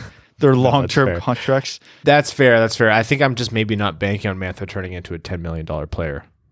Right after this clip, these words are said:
Speaker 1: No, I, he, I don't think he'll ever be a ten million dollar player. He could be a forty forty guy, though, and what the hell is that worth?
Speaker 2: Uh,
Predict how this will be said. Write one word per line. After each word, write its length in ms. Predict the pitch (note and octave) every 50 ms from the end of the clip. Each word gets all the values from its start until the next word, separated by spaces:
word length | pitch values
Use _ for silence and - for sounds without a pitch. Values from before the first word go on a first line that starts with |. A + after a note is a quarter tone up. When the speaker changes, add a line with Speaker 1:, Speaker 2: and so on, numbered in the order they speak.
| _ _ - - _ _
Speaker 1:
No, 220 | - D3+ E3+ G#2 F2+
I, 160 | G2+ A2+ B2+
he, 260 | C3+ B2 A2+ A#2+ A#2 G#2 A2
I 100 | C3 B2
don't 140 | D3 D3 A#2+
think 100 | A2+ A#2+
he'll 120 | A#2 B2
ever 200 | D#3 F3 D3+ A#2
be 120 | G2+ G#2 G2+
a 60 | G2
ten 220 | - G#2+ G#2+ G2+
million 200 | G2+ G2+ G2 G2
dollar 220 | G2 G2+ G2 G2 F#2+
player. 380 | - - A2+ G#2+ F#2+ F#2+ - _ _ _ _ -
He 180 | A#2 A2+ A2
could 180 | G#2 - A#2+ A2+
be 80 | A#2 A#2
a 40 | G#2+
forty 320 | - - B2 A#2+ B2+ C3
forty 320 | B2 - C3 C3+ E3+ E3+ B2
guy, 180 | G#2+ G#2+ G#2+
though, 200 | G#2+ G#2+ A#2+ C3+
and 120 | B2+ G#2+ A2+
what 100 | A#2 -
the 80 | A#2+
hell 140 | A2+ B2 B2+
is 100 | B2 A2
that 180 | D3 E3 D#3+ A#2
worth? 320 | G2+ G2 F#2+ - - - _ _ _ _ _ _ _ _ -
Speaker 2:
Uh, 1200 | - - D2+ F#2 G2+ G#2+ A2 A2+ A2 A2 A2 G#2+ G#2+ A2 G#2+ G#2+ G#2+ G#2+ G#2 G#2 G#2 G#2 G2+ G2+